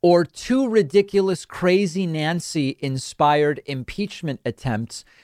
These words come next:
where I was found not guilty. It never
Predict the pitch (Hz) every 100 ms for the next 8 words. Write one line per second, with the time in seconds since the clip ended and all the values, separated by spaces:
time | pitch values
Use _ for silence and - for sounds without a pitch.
0 | _ - 156 156 165 180 175 - - 147
1 | 143 135 127 123 147 156 208 214 117 85
2 | 147 - 139 135 127 147